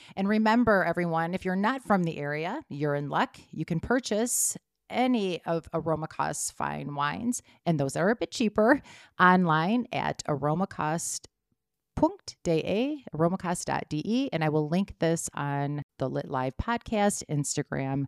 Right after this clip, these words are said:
site. And next week, be sure to join us when we have a threesome with sex therapist Lena Meyer.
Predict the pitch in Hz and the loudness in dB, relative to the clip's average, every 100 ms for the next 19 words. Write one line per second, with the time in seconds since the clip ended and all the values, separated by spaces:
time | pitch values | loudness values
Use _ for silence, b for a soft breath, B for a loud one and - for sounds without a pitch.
0 | - - - - 117 - - - - - | -6 -18 -12 -10 -10 -14 -12 -12 -12 -16
1 | _ 190 156 - 190 - - _ 170 180 | _ 0 0 -4 -10 -12 -14 _ 2 2
2 | - - - - - - - _ _ 185 | 2 -6 -8 -14 -18 -20 -20 _ _ 0
3 | - - 269 285 233 175 160 147 143 214 | 0 6 10 12 12 10 6 2 -2 -4
4 | - 156 170 165 220 220 170 190 262 - | -6 0 2 4 2 4 4 6 4 4
5 | 330 403 - 135 147 - - 226 285 440 | 2 4 2 0 -2 -6 0 12 12 12
6 | 262 208 - 262 311 - - 254 247 254 | 4 0 2 4 2 4 10 12 12 12
7 | 240 240 - - 185 190 202 208 196 196 | 8 8 4 -2 2 6 6 8 6 6
8 | 196 - 156 156 160 151 - | 4 0 2 4 4 2 -2